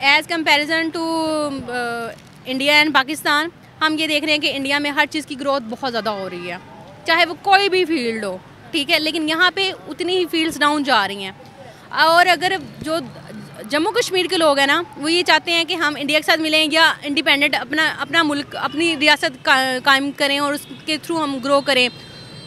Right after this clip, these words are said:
तो हमें उनको दे देना चाहिए। अब ये इस ना चीज़ से निकल आना चाहिए कि आप हमारा हिस्सा हो, हमारी property हो, हमारे साथ इंगेज रहो।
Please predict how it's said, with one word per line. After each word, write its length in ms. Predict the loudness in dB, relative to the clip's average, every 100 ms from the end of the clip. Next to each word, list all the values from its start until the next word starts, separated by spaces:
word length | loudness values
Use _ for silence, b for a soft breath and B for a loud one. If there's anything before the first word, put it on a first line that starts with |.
| -2
तो 80 | 2
हमें 340 | 2 2 0
उनको 180 | 0 2
दे 160 | 4
देना 200 | 4 2
चाहिए। 340 | 2 0 0 2
अब 200 | 2 2
ये 320 | 0 0 -2
इस 160 | -4 -2
ना 180 | 0 0 -4 -20 -10
चीज़ 180 | 0 2
से 100 | 4
निकल 220 | 2 4
आना 140 | 2 2
चाहिए 280 | -2 -4 -4
कि 340 | -2 -2 -2 B B 4
आप 200 | 4 4
हमारा 320 | 2 4 4
हिस्सा 320 | 0 -2 0
हो, 480 | 0 0 -2 -4 -6
हमारी 280 | 0 2 2
property 560 | -2 -6 -6 -8 -8 -6
हो, 260 | -4 -6 -6
हमारे 360 | -4 -2 -2
साथ 260 | 2 4 4
इंगेज 540 | 2 -2 2 2 0
रहो। 460 | -4 -4 -4 -6 -8